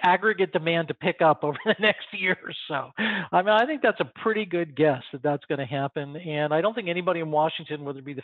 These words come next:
Fed or whether it be on the fiscal side, nobody's gonna stand in the way of that, because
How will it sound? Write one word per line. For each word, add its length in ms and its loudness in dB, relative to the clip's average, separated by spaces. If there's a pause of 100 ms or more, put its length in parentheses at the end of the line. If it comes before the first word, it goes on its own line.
Fed 340 4 (460)
or 200 -2
whether 300 0
it 100 -8
be 260 -6
on 160 -8
the 140 -10
fiscal 320 -6
side, 200 -4
nobody's 440 -2
gonna 240 -12
stand 260 -10
in 80 -10
the 60 -10
way 200 -4
of 100 -4
that, 260 0
because 320 -6